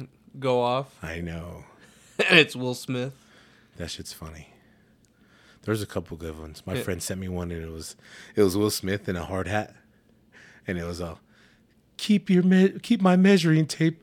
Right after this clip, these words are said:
Speaker 2: out your motherfucking pouch." <laughs> And I'm like, "Damn,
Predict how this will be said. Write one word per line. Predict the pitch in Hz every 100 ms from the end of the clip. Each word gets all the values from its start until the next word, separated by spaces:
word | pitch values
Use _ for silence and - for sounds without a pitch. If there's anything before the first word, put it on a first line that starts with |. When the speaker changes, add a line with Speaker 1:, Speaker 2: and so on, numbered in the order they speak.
| -
Speaker 2:
out | 151 165
your | 175
motherfucking | 185 226 202 190 - 208 - 180 160
pouch." | 208 214 151 - - 196
<laughs> | 208 - - - - _ _ _ _ - - _ _ _ _ _ _ _ - 104 - -
And | - 104
I'm |
like, | 101 95 95 92
"Damn, | 98 117 117 120 113 110 107 101 95 92 82